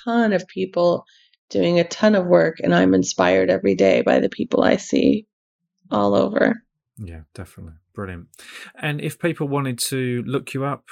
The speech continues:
Speaker 2: uh, get in contact, um, and maybe help with some of the fundraising or anything like that, how would they go about that?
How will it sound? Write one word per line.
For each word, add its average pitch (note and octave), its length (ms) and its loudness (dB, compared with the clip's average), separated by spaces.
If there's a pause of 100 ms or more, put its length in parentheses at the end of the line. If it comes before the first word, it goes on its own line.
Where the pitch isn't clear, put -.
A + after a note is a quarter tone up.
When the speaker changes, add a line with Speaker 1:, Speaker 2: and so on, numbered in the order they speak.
Speaker 2:
uh, A#2 220 -4
get A2+ 160 -6
in A#2+ 120 -8
contact, A#2+ 640 -8
um, G#2+ 460 -8
and A2 120 -8
maybe G#2+ 240 -8
help G#2+ 260 -8
with A#2 120 -10
some G#2+ 180 -8
of G#2+ 100 -12
the - 80 -10
fundraising A2 540 -6
or G2+ 80 -10
anything G#2 300 -8
like G#2 140 -10
that, G#2+ 180 -6
how A#2+ 140 -6
would A#2+ 120 -8
they A#2 140 -6
go A#2 100 -4
about A2 240 -4
that? G2 160 -8